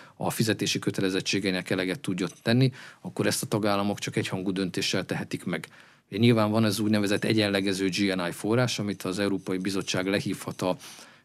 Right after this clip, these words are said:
ö, lehívhat a, a fennálló egyenlegek fedezésére, de hát ezt is ugye a tagállamok biztosítják az Európai Unió számára.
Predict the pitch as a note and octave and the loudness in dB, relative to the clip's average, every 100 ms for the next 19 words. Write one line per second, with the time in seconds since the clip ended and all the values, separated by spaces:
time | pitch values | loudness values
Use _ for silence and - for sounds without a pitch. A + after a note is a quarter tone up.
0 | - F#2+ F2+ F#2 G2 G2+ G2 - F2+ F#2+ | -8 -2 0 0 0 0 0 -4 -2 0
1 | F#2 G#2+ F#2 F#2 - G#2+ G2+ F#2+ G2+ G2 | 0 -2 0 0 0 0 2 2 2 2
2 | F#2 F#2 F2+ - G#2+ F2+ - G2+ G#2+ A2 | 0 0 -2 -2 -4 -2 -2 0 2 2
3 | - A#2 G#2+ A2 - - - A2+ G#2+ A2+ | 2 2 2 0 -2 -12 -4 0 2 2
4 | G#2 - A2 G2+ G2 G2+ F#2+ F2+ - F2+ | 0 2 2 4 4 2 0 -2 -4 -4
5 | - F2+ - F#2 - F#2 F2+ F#2+ F2+ E2+ | -6 -6 -4 -4 -2 -4 -4 -2 -4 -4
6 | F#2 F#2 F#2+ F2 F2 E2 - F#2+ A2 B2 | -6 -4 -4 -4 -4 -4 -2 0 2 2